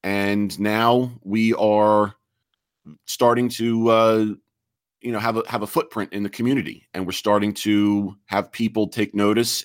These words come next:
and just, you know, s-, start to think a little differently. And that's all you can ask for. You know, you can't,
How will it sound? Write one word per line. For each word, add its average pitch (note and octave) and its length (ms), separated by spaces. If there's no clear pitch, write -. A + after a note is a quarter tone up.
and F#2+ 440
just, - 260
you A2+ 120
know, G2+ 80
s-, - 260
start A#2+ 300
to A#2 80
think A#2+ 280
a A#2 40
little A2 180
differently. G2+ 640
And F#2 420
that's A#2 200
all C#3 100
you B2 80
can B2 140
ask A#2 240
for. C2 260
You F#2 80
know, F#2 60
you G2 160
can't, A#2 420